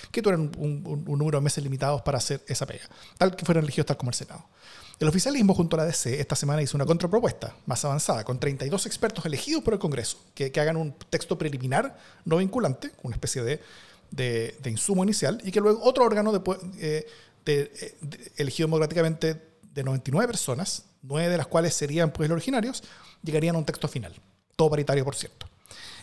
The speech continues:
Eh, y hoy se sumaron otras dos propuestas oficialmente. Eh, el, el futuro Partido Demócratas insisten en un órgano cien por ciento electo con sesenta miembros, aunque no son muy claros en los detalles sobre cómo elegirlos. Y,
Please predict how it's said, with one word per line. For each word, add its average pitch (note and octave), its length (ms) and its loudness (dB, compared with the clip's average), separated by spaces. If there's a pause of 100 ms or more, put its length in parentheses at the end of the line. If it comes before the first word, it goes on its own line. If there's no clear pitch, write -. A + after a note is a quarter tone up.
(120)
Eh, B2 160 -6
y D3+ 80 4
hoy F#3+ 80 8
se - 80 0
sumaron G3+ 300 4
otras F#3 260 0
dos - 220 0
propuestas G3 360 0
oficialmente. F#3+ 540 -2 (500)
Eh, - 400 -6 (140)
el, C3+ 180 -2
el B2+ 120 2
futuro - 320 2
Partido F#3 280 4
Demócratas E3+ 680 2 (360)
insisten E3+ 560 0
en C#3+ 120 -4
un C#3+ 120 0
órgano D3+ 280 0
cien D3 160 0
por E3+ 100 0
ciento G3 200 0
electo F#3 240 -2
con D3 100 -2
sesenta A#3 480 -2
miembros, A2+ 480 -4 (440)
aunque C#3+ 200 0
no D3+ 80 4
son D#3 560 0 (300)
muy D#3+ 180 -4
claros E3 260 6
en D#3+ 60 4
los E3+ 80 2
detalles D#3 340 2
sobre C#3+ 200 0
cómo D#3+ 120 2
elegirlos. G#3 460 -4 (480)
Y, G#3 460 -6